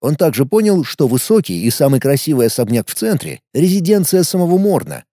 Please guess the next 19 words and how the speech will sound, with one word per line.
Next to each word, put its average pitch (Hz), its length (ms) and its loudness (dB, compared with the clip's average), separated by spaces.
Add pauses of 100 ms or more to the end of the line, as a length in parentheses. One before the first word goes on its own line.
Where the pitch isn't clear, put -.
которого, 135 480 -2
кстати, - 380 -4
сейчас 131 580 -2
на 196 160 4
базе 127 320 0
не 208 180 0
было. 69 320 -10 (580)
Значит, 143 560 0
тут 196 220 -4
его 95 200 -4
логово. 78 540 -10 (500)
Мысли 139 480 0
о 135 180 2
Морне 170 420 2
пробудили 180 520 2
воспоминания 175 720 2
из 147 160 0
лаборатории 165 560 2
Замата, 110 640 -4